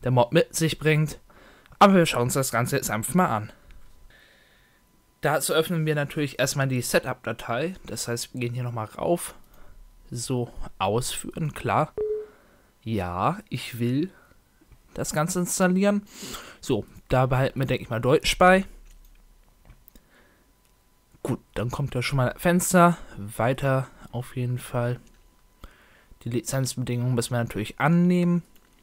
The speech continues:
Ja, der normale Installationsordner hier, C Games World of Tanks, habt ihr hier. Da findet ihr das Ganze normalerweise drin. Das heißt, ihr müsst ihr eigentlich auch nehmen. Ähm,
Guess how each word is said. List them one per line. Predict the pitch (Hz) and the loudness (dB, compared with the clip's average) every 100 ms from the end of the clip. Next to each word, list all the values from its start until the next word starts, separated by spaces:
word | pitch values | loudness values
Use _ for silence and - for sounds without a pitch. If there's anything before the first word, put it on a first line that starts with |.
| _ _ _ _ | _ _ _ _
Ja, | - 147 | 6 6
der | 135 | 6
normale | 160 160 151 165 | 4 8 8 8
Installationsordner | 160 - 156 - - 165 165 - 151 - 147 | 4 4 4 4 4 2 2 2 2 2 0
hier, | 147 160 143 - | 0 2 2 2
C | - 160 156 | 0 0 0
Games | 135 139 147 139 - | 2 0 0 -2 0
World | 139 139 | -2 0
of | 123 | -4
Tanks, | - 180 175 175 - - - - - - - - - | 2 4 4 0 -4 -8 -20 -20 -20 -20 -20 -20 -2
habt | 170 - - | -2 -2 2
ihr | 160 | 2
hier. | 156 165 160 151 - - _ - - | 4 6 6 2 -4 -20 _ -20 0
Da | 131 127 | 2 2
findet | - 143 151 - | 0 0 0 2
ihr | 143 | 2
das | 139 - | 2 0
Ganze | 139 143 143 | -2 0 0
normalerweise | 143 135 139 135 123 127 127 | 2 4 4 4 2 2 0
drin. | 156 185 175 160 | 4 4 4 -2
Das | 135 - | -4 -2
heißt, | 135 131 - | -2 -2 -2
ihr | 135 | -2
müsst | 135 139 - | 0 0 -2
ihr | 87 | -2
eigentlich | 123 131 - | -2 -2 -4
auch | 107 - | -6 -4
nehmen. | 127 127 156 170 165 165 - - - - - - _ - _ | -2 0 4 4 4 2 0 -18 -20 -20 -20 -20 _ -20 _
Ähm, | 143 139 127 120 | 2 4 2 -2